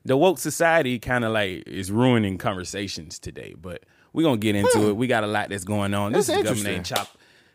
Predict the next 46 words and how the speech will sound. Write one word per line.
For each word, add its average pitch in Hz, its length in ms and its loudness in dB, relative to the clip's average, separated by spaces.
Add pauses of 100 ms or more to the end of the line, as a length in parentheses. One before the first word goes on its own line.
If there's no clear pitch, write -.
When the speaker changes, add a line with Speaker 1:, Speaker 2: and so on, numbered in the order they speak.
Speaker 1:
Converse-, 101 380 -8
uh, - 180 -6 (200)
this 196 240 2
is 185 100 -2
the 160 60 -2
Government 196 300 2
Name 190 200 4
Podcast. 151 600 0
My 107 140 -10
name 110 140 -6
is 107 60 -8
Shogun. 113 400 -4
You 110 80 -4
said 110 260 -4
your 113 100 0
name. 113 280 -2
Your 120 140 -2
name 92 240 -6
is? 82 220 -12 (180)
Speaker 2:
Cole 226 220 -4
Jackson. 226 380 -8
Speaker 1:
Yes, 90 160 -10
sir. 92 320 -6
Speaker 2:
That's 403 180 -6
interesting. 113 500 -8 (260)
Speaker 1:
Uh, 107 280 -4 (120)
I 131 80 -2
got - 200 0
a - 40 -4
lot. 101 240 2 (260)
I 147 80 4
got 135 180 6
a 120 40 2
lot. 117 220 2 (300)
I 139 140 2
got 123 220 2
a 110 160 0 (240)
lot. 190 240 6
Speaker 2:
Okay, 269 120 8
let's 254 160 0
just 247 120 -10
start 247 220 4
with 240 100 -4
a 233 40 -6
rundown. 233 340 0
<laughs> 117 480 -6